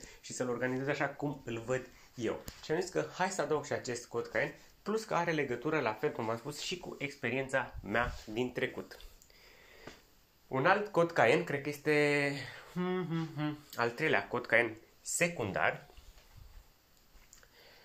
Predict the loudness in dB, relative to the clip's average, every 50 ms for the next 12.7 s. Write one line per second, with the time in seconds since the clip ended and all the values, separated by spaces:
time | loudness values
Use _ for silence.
0 | -8 -2 0 0 0 0 0 2 4 4 6 6 6 4 2 0 -4 -12 -20 -20
1 | -4 -2 0 0 0 0 -4 -4 -4 -4 -4 0 2 2 2 4 2 0 -2 -4
2 | -6 -6 -4 -2 -2 -2 -2 -4 -6 -6 -6 -6 -6 -6 -6 -4 -4 -4 -2 -4
3 | -4 -4 -2 0 2 4 4 2 2 -2 -4 -14 -8 -4 -2 -2 -2 -2 -2 2
4 | 4 4 4 6 4 2 0 -2 -8 -16 -6 -2 -2 0 0 -2 -4 -2 -2 -2
5 | -2 0 0 0 0 -2 -4 -6 -6 -8 -4 -2 -2 -2 -2 -4 -10 -18 -18 -18
6 | -18 -18 -20 -18 -10 -4 -2 0 4 4 4 4 4 2 2 2 0 0 0 2
7 | 4 4 4 4 2 -4 -10 -12 -12 -16 -20 -20 -20 -20 -20 -20 -20 -20 -20 -20
8 | -20 -20 -20 -20 -20 -20 -20 -20 -20 -20 -20 -20 -20 -20 -20 -20 -20 -20 -20 -20
9 | -20 -20 -20 -20 -20 -20 -20 -20 -20 _ _ 2 2 4 4 2 0 0 2 2
10 | 2 2 0 -2 -6 -10 -16 -20 -20 -16 -6 -2 0 0 0 0 -2 -2 -2 0
11 | 2 2 4 4 4 6 4 4 2 0 -4 -12 -20 -20 -20 -8 -2 0 0 0
12 | 0 -2 -4 0 0 0 0 0 -2 -6 -8 -10 -12